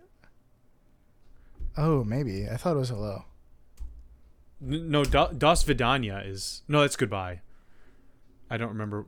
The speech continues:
Speaker 2: Uh, "Privyet" might be hello. Then I guess "Zdravstvuyte." I think that's "thank you." So that's what I'm gonna call it. It's the "Zdravstvuyte."
Speaker 1: It's a,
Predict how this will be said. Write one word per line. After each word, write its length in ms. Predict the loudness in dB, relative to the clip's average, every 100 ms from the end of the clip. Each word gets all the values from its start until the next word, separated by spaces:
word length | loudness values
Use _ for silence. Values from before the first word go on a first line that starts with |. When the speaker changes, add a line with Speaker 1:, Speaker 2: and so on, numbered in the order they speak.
| -2
Speaker 2:
Uh, 100 | -2
"Privyet" 500 | 0 0 2 2 0
might 260 | -4 -6
be 100 | -6
hello. 320 | -6 -4 -6 -10 -2
Then 140 | 2
I 80 | 4
guess 280 | 4 0 -2
"Zdravstvuyte." 960 | 2 2 2 2 0 0 -4 -8 -10 -4
I 100 | -4
think 240 | -2 2
that's 220 | 2 0
"thank 280 | -6 -6 -8
you." 160 | -14 -14
So 140 | -6
that's 200 | -4 -2
what 60 | -4
I'm 60 | -6
gonna 120 | -8
call 200 | -12 -12
it. 60 | -14 -18
It's 160 | -18 -18
the 160 | -14 -8
"Zdravstvuyte." 800 | -2 -2 0 -2 -2 -4 -10 -12 -16 -16 -8
Speaker 1:
It's 280 | 0 0
a, 80 | 2